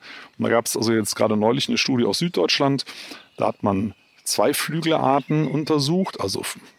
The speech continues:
alles, was zwei Flügel hat, äh, Fliegen, Bienen, sowas. Und, äh, heutzutage untersucht man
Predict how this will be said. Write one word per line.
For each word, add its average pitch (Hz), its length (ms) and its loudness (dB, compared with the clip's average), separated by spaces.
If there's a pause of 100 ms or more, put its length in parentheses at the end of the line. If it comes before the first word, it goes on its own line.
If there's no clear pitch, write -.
(260)
alles, - 200 -2
was 107 200 0
zwei - 160 -2
Flügel 156 280 2
hat, 127 280 0
äh, 104 220 -2 (280)
Fliegen, 131 640 0
Bienen, 131 460 2
sowas. 123 380 2 (840)
Und, 131 520 2
äh, 117 180 2
heutzutage 143 580 2
untersucht 123 560 0
man 123 320 2